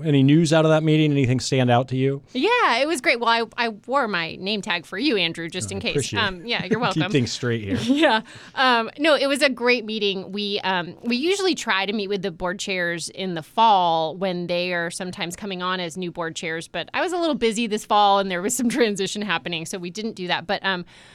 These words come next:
Speaker 2: we had a, um, a great lunch with them. Um, they, they said that they felt that it was a really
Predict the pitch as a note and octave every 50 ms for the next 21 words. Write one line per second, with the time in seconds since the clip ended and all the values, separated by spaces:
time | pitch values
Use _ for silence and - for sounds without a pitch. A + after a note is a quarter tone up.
0 | - - - _ _ G#3+ A#3+ B3 C4 C4+ C4 - G#3+ G3+ G#3+ G#3 G3 F#3+ F#3+ F#3
1 | F3 - F3+ F3+ F3 F3 E3+ - - E3 E3+ E3 D#3 - F#3+ - B3 C4+ C#4+ B3+
2 | A#3 G#3 G#3+ G#3 - A3 G#3 F3 F3+ F3 F3 F3 E3+ E3+ E3+ E3+ F3 - - -
3 | - _ _ _ _ _ _ G3+ G3 F#3+ F#3 F#3 F3+ F3+ D#3+ D#3+ - G3+ G3+ G3+
4 | G3+ G#3 G#3 G3+ - F3 E3+ G#3 G#3 B3 B3 A#3 G#3 G3+ E3+ G3+ F#3+ - - -
5 | F3+ F3 E3+ - - E3+ E3+ - F3 E3 D#3+ - F3 D#3+ - D#3+ D3 D3+ E3+ D#3+
6 | D#3+ D#3 D#3 D#3 D#3+ D#3 C#3+ -